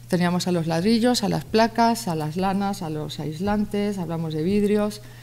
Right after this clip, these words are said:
Pues todo lo que nos expusieron, todos sus resultados, sus análisis, pasan por la realización de ensayos acústicos. Pues una de nuestras misiones sería, pues, apoyar al fabricante en la caracterización de sus sistemas constructivos.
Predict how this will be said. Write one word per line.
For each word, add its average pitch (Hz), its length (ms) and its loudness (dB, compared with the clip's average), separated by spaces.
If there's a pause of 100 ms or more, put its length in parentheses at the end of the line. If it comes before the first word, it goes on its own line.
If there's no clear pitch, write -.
(420)
Pues 180 140 -6
todo 185 160 2
lo 220 140 4
que 226 80 2
nos 220 120 2
expusieron, 240 680 2
todos 180 220 0
sus 180 160 -4
resultados, 170 640 0
sus 165 200 -6
análisis, 208 520 0
pasan 247 440 0
por 226 120 0
la 185 80 -2
realización 175 540 0
de 208 40 2
ensayos 175 380 -2
acústicos. 160 600 -4 (280)
Pues 175 260 -2
una 226 240 6
de 196 80 4
nuestras 190 260 2
misiones 226 520 4
sería, 185 500 0 (260)
pues, 185 280 -2
apoyar 190 360 2
al 208 60 2
fabricante 208 680 -2
en 208 80 -2
la 180 100 -2
caracterización 175 680 -4
de 214 80 2
sus 180 160 -4
sistemas 165 360 -4
constructivos. - 680 -8